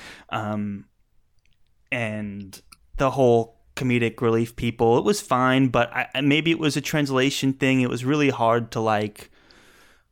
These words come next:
just let those characters kinda take you on a ride, and, and I wasn't, like, fully invested in it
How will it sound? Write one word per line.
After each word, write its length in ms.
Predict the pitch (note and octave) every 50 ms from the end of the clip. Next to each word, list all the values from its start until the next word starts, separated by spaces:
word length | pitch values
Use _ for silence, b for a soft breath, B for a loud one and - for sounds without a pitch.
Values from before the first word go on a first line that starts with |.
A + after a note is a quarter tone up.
| _ -
just 500 | - B2+ A#2 A2 - - - - - - -
let 300 | - C3 B2 A#2 A2+ -
those 180 | - A2+ G#2+ -
characters 920 | - - A#2+ A2+ A2+ G#2+ - - - A2 G#2+ G#2 G#2 G2+ G2+ - - - -
kinda 300 | - A#2 G#2+ G#2 G#2 G2+
take 340 | - - - A#2 A2 G#2 -
you 80 | G#2+
on 160 | G#2 G#2 G#2
a 100 | G#2+ G#2+
ride, 420 | G#2+ G#2+ G#2 G#2 G#2+ G#2 G#2 G#2 G#2+
and, 180 | G#2 G#2 G#2 -
and 220 | A2+ A2+ A2 G#2 -
I 120 | - A#2
wasn't, 380 | A#2 A#2+ A#2 A2+ - A#2 G#2+ -
like, 220 | A#2 A2 G#2+ G2+
fully 680 | - - - - A2+ A2 A2 A2 A2 G#2+ G#2+ G#2+ G#2+ -
invested 520 | A#2+ A2+ A2 G#2+ G#2+ G#2+ - - - A2
in 200 | - A2+ A2+ A2+ A2+
it 240 | A2 A2 - _